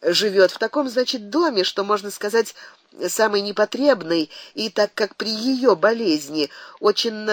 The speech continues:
трудна она, так уж если желательно вам видеть, нам нужно будет проехать к этой самой мадаме. Уж вы меня на том извините, а только иначе никак невозможно.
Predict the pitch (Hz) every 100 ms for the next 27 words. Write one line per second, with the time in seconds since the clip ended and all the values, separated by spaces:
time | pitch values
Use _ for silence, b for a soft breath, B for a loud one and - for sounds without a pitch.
0 | 208 220 233 208 370 233 147 143 143 B
1 | B 202 220 226 226 254 220 226 240 247
2 | - 165 151 151 147 151 165 151 151 B
3 | B - 254 269 247 254 277 208 247 -
4 | 240 220 175 - 214 - 196 226 - 185
5 | 220 226 240 160 143 175 196 143 B B
6 | B 190 - 254 233 226 220 - 302 226
7 | 151 165 151 147 - 143 B B - 151
8 | 147 214 214 202 208 233 - 139 147 185
9 | 175 143 123 98 78 - -